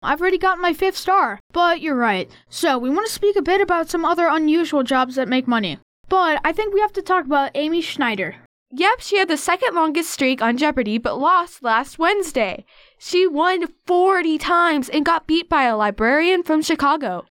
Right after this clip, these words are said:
Speaker 1: She won almost one point four million dollars. On forty shows, which, at about twenty-four minutes per show, comes out to about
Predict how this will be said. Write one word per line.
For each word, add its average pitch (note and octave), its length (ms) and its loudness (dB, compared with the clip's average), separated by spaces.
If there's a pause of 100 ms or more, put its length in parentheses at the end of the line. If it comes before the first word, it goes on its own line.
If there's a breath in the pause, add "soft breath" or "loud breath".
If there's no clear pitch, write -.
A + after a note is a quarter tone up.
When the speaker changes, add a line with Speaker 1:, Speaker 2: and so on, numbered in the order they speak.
(140)
Speaker 1:
She - 240 0
won G#4 240 2
almost D4+ 340 0
one D#4+ 220 0
point C#4 240 -2
four D4 240 0
million C#4 600 2
dollars. G3+ 560 -2 (440 loud breath)
On A#3+ 140 -2
forty C4+ 360 0
shows, A3+ 600 -2
which, D#4 320 0 (100)
at C#4 80 0
about C#4+ 240 0
twenty-four D#4 520 0
minutes C#4+ 400 2
per D#4+ 240 0
show, A#3+ 400 0 (160)
comes D4+ 200 2
out D4+ 180 2
to D4 100 0
about B3+ 280 0